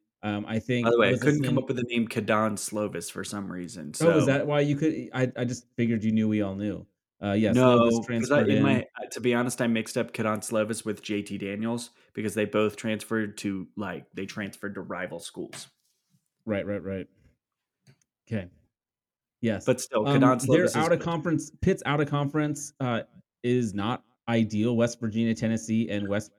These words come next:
Speaker 1: Western Michigan, who they did lose to last year. So, so that's tough. I mean, depending on what you think of Tennessee, of course. And the West Virginia game, I mean, that's, that is,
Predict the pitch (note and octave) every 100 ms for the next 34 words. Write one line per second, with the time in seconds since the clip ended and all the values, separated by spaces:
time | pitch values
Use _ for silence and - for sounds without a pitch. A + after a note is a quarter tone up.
0 | _ A2 A2 - A2 G#2+ G#2+ A2+ A2 G#2+
1 | G#2 F2+ G2+ F#2+ G2 G#2+ C3 B2+ C3+ C3+
2 | D3 D3+ D#3+ _ _ _ - B2+ B2 A#2
3 | G#2 - C3 A2 G#2 A#2+ C#3+ - A#2+ C3+
4 | - C#3 B2+ A#2+ C3+ B2+ B2 A2 C3 A#2
5 | G#2+ - G#2+ G2+ B2+ A2+ - F#2 F#2 -
6 | _ _ _ - A#2 A#2 B2+ C#3+ C3+ A#2
7 | G#3 D#3+ A2 G#2+ A#2 A#2+ A#2 B2 C3+ -
8 | - - _ _ _ _ G#2+ G#2 A2+ C3
9 | B2+ A#2